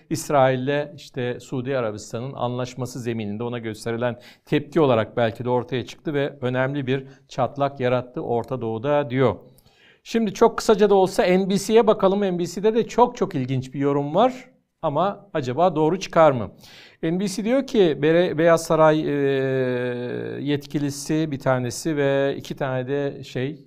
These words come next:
milletvekili, e, şu konuyu güya gündeme getiriyorlarmış eğer doğruysa. Yani, e, Ukrayna'ya çıkarılamayan, biliyorsunuz iki haftadır söylüyoruz, çıkarılamayan bu finansman var ya, o finans yardımı,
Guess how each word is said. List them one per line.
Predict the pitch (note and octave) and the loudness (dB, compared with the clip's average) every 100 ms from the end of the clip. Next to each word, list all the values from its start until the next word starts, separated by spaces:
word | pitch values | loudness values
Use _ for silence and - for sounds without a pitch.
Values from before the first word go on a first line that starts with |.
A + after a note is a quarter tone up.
| _ | _
milletvekili, | - B2 C#3 C3+ B2 A#2+ B2 | -10 -6 -6 -6 -8 -8 -8
e, | A#2 - - - F2+ - - - - _ _ | -8 -12 -12 -14 -12 -12 -12 -16 -20 _ _
şu | - - D3+ | -14 -4 -4
konuyu | D3 C3+ C3 A#2+ | -2 -2 -2 -4
güya | C3 C#3 A#2 | 0 4 4
gündeme | A2+ A#2+ B2 B2 | 2 -4 -2 -2
getiriyorlarmış | A2+ A#2+ C3+ C3+ G#2 G2+ A2+ | -4 -2 0 2 0 -2 -4
eğer | A2 A2 | -2 -2
doğruysa. | A2+ B2 C3+ A#2+ A#2 A2+ E3+ - _ - _ _ _ _ | -2 -2 -2 -4 -4 -6 -6 -16 _ -20 _ _ _ _
Yani, | G3 G#3 G3 | 0 2 2
e, | F3+ - D3 D3 C3+ | -2 -2 -2 -2 0
Ukrayna'ya | E3 - - A#3 B3+ A3+ D3+ B2 C3+ E3+ _ _ _ _ _ _ - - | -4 -4 2 4 4 2 0 0 -4 -8 _ _ _ _ _ _ -20 -8
çıkarılamayan, | - - F3+ F#3 F#3 D3+ A2+ B2+ | -2 4 6 6 6 4 2 -2
biliyorsunuz | B2 C3+ B2+ B2+ A2+ - | -2 0 -2 -4 -8 -10
iki | - C#3 | -4 -4
haftadır | B2 B2 A#2 | -2 -6 -10
söylüyoruz, | - C3+ B2+ A2 | -6 -4 -4 -6
çıkarılamayan | - D3+ D3 D3 C3+ C3+ | -8 -6 -4 -4 -6 -6
bu | C3 | -8
finansman | - C#3 C3+ C3 C#3+ C3+ D3+ | -8 -6 -4 -4 -4 -2 0
var | G#3+ | 0
ya, | F3 B2 | 0 -2
o | |
finans | - A#2+ A#2 A2 B2+ | -4 -8 -8 -6 -4
yardımı, | A#2+ A#2 C3+ G3 | -4 -4 -6 -8